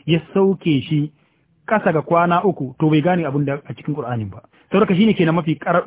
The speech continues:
karamci, ko kuma mu ce shine mafi yawa a ce ka sauke Al-Qur'ani kwana uku ka sauke, wasu kwana uku ka sauke, kwana uku, duk kwana uku ka sauke, to wannan shine mafi yawa. To amma dai da zaka koma tsakiya duk kwana goma ka sauke,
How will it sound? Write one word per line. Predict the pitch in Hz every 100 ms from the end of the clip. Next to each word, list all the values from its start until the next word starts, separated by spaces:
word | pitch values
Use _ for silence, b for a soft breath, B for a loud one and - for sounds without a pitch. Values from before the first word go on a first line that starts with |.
| 226
karamci, | 180 180 165 170 - _ _
ko | 165
kuma | 175 185
mu | 156
ce | 156
shine | - 196 180
mafi | 170 185 165 175
yawa | 196 143 - -
a | 139
ce | - 160
ka | - 170 147
sauke | 170 175
Al-Qur'ani | 147 131 - 156 147 143 123 - - - -
kwana | 147 151 156 156 -
uku | 165 135 - -
ka | 135 127
sauke, | 139 - 104 b b -
wasu | 156 156
kwana | 175 170 -
uku | 165 -
ka | 131
sauke, | 143 135 120
kwana | 170 180 -
uku, | 226 180
duk | 214
kwana | - 247 233
uku | 202
ka | 160
sauke, | 165 143 113 b b b
to | 143
wannan | 147
shine | 131 139 123
mafi | 120 123
yawa. | 110 98 _
To | -
amma | 123 127
dai | 127 127 135 - b _
da | 127
zaka | 131 156
koma | - 147 139
tsakiya | 151 - 151
duk | 131
kwana | - 139 139
goma | 147 139
ka | 110
sauke, | 156 175 170